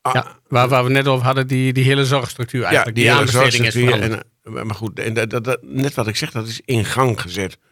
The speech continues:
Speaker 1: Je hebt dat integraal zorgakkoord en daarvoor worden de gemeenten en samen met, eh, Mens is de ziektekostenverzekeraar dus verplicht om een regiobeeld op te stellen.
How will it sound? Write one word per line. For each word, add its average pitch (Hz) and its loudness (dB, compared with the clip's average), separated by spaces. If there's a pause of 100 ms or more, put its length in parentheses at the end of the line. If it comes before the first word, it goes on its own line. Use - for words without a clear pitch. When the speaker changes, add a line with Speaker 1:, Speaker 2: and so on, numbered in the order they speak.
(380)
Speaker 1:
Je 113 -2
hebt 156 2
dat 107 -4 (100)
integraal 117 0
zorgakkoord 143 0 (680)
en 120 0
daarvoor 117 0
worden 110 -2
de 98 -10
gemeenten 139 0
en 107 -4
samen 104 -2
met, 101 -6
eh, 98 -6
Mens 110 -4
is 98 -6
de 92 -8
ziektekostenverzekeraar 107 -6
dus 98 -6
verplicht - -4
om 113 -4
een 107 -6 (340)
regiobeeld 131 2 (360)
op 127 -8
te 139 -8
stellen. 143 -2